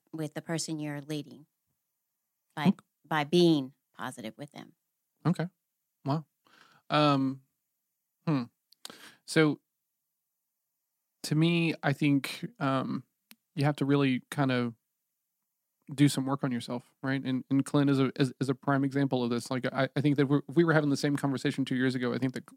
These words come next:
Speaker 2: a lot of Clint's answers would be different than they are today. And I think you need to really, uh, not just look at the surface of people, right? You gotta go deeper, uh, understand, like, how they're motivated,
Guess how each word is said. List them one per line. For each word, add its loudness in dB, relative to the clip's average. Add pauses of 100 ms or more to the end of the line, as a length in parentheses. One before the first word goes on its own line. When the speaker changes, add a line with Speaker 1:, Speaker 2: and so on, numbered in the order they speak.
Speaker 2:
a -6
lot 0
of -2
Clint's -6
answers -2
would 0
be 0
different -4
than -6
they -4
are -4
today. -6 (600)
And -2 (120)
I 0
think 0
you 4
need 4
to 4
really, 0 (420)
uh, -4 (240)
not -2
just -4
look -4
at -4
the -4
surface -6
of -12
people, -6 (140)
right? -2
You -4
gotta 0
go 0
deeper, 2 (140)
uh, 0
understand, 0
like, -4
how 0
they're 0
motivated, 0